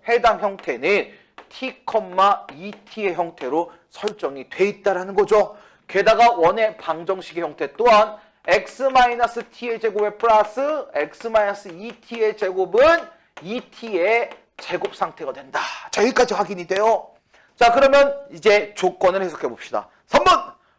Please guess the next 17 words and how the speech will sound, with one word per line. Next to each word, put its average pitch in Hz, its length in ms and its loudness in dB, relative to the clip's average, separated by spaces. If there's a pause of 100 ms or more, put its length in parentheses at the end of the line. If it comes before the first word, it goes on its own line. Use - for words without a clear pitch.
(240)
원 - 280 4
점 311 240 4
오와 240 300 6
원의 226 440 4
중심 240 540 -8
사이의 208 460 0
거리가 165 600 2
이 208 240 -6
루트 233 300 -6
오라고 160 400 2
했습니다. 143 560 -4 (260)
그래서 196 560 2
이 180 100 -10
루트 214 280 -6
오가 180 340 -2
되게끔만 175 640 -6
만들어주면 180 640 -6